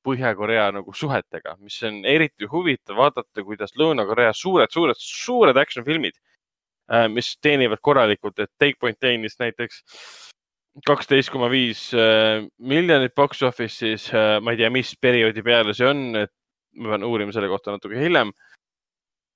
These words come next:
Et see on väga väike summa, aga see tuli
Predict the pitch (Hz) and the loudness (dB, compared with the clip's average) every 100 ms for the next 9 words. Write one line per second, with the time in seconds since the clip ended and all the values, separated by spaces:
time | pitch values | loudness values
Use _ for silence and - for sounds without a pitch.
0 | _ _ _ _ _ - - 123 127 139 | _ _ _ _ _ -8 -4 0 2 2
1 | 135 135 139 123 160 151 110 98 104 117 | 4 2 2 0 0 4 4 2 0 -2
2 | 117 110 | -2 -2